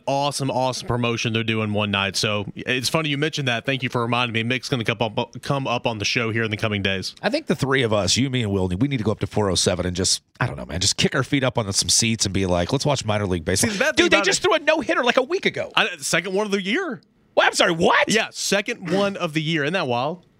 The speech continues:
Speaker 2: Listen to those kids talk double A baseball on that radio station.
Speaker 1: We
Speaker 2: They really
Speaker 1: all
Speaker 2: have thrown two no-hitters this year.
Speaker 1: Yeah, and we all need to go on a, a Thirsty Thursday. The problem is all three of us can't miss the show at the same time Friday morning, so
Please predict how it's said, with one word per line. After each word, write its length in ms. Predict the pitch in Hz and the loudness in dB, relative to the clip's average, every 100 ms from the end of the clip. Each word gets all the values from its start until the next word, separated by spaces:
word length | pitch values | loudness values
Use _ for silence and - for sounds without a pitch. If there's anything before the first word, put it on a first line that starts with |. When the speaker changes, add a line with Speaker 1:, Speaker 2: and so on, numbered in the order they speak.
| _ _ _ _ - | _ _ _ _ 0
Speaker 2:
Listen 240 | 196 185 | 0 2
to 40 | 147 | 0
those 200 | 139 - | 0 2
kids 260 | 165 135 | 2 4
talk 260 | - 127 - | 2 2 -2
double 240 | 139 123 | -4 -2
A 80 | 120 | -2
baseball 540 | 107 120 120 - 107 | 0 0 2 2 2
on 80 | 107 | 2
that 140 | 104 104 | 0 0
radio 280 | 117 107 | 0 2
station. 320 | 101 - 180 202 | 0 0 0 2
Speaker 1:
We 60 | |
Speaker 2:
They 60 | 226 | 4
really 120 | 262 | 4
Speaker 1:
all 60 | 240 | 2
Speaker 2:
have 120 | 220 | 2
thrown 160 | 214 170 | 0 0
two 240 | - 262 | -4 0
no-hitters 480 | 285 254 220 180 117 | 0 2 0 0 -8
this 180 | 110 - | -4 -2
year. 80 | 120 | 0
Speaker 1:
Yeah, 200 | 123 98 _ | -2 -4 _
and 180 | 151 165 | 0 0
we 120 | 165 | 0
all 160 | 202 | 0
need 120 | 220 185 | -2 -2
to 80 | |
go 200 | 156 160 | -2 0
on 160 | 151 143 | 0 -2
a, 160 | 127 123 | -2 -2
a 60 | |
Thirsty 340 | - 151 139 120 | 0 -2 -2 -2
Thursday. 420 | 143 156 123 120 | -2 -2 -2 -2
The 80 | 117 | -2
problem 320 | 139 127 123 | -2 -2 -2
is 300 | 127 113 - | -2 -2 -2
all 160 | 117 | -2
three 180 | 123 127 | 0 -2
of 60 | 110 | -2
us 100 | 104 | -2
can't 160 | 120 | -2
miss 160 | 110 113 | -2 -2
the 60 | - | -2
show 160 | 117 | -2
at 80 | 107 | -2
the 60 | - | -2
same 200 | 110 104 | 0 0
time 180 | 110 | 0
Friday 200 | 101 101 | -2 -2
morning, 340 | 101 101 101 104 | 0 0 0 -2
so 260 | 104 98 | -2 -2